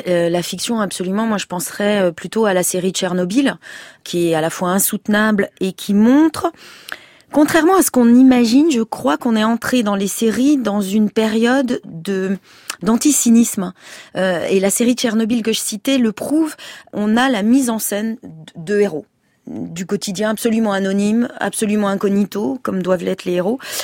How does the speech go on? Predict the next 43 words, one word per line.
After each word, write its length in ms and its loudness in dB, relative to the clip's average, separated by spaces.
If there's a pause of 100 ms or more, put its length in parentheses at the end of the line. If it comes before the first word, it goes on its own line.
(280)
Et, 300 2
et 60 4
je 80 2
pense 180 2
qu'au 140 0
contraire, 480 -2
on 120 2
a 80 2
maintenant 380 0
dans, 240 0
dans 160 -2
les 80 0
séries 240 0
quelque 180 -4
chose 160 0
de 100 -2
très 220 -2
intéressant, 600 -2 (340)
et 140 2
à 20 2
la 120 2
lumière 340 2
de 60 0
la 120 -2
catastrophe, 580 -4
hein, 120 -6 (340)
euh, 220 0
cette 300 -6
idée 280 0
que 240 -2 (240)
c'est 140 -4
maintenant 260 0
que 60 -4
ça 100 0
se 100 -6
joue. 220 -6 (480)
Donc, 340 -6
euh, 100 -2
Tchernobyl, 520 -2
c'était 440 -2
avant-hier, 540 -4
hein, 200 -6
mais 260 -4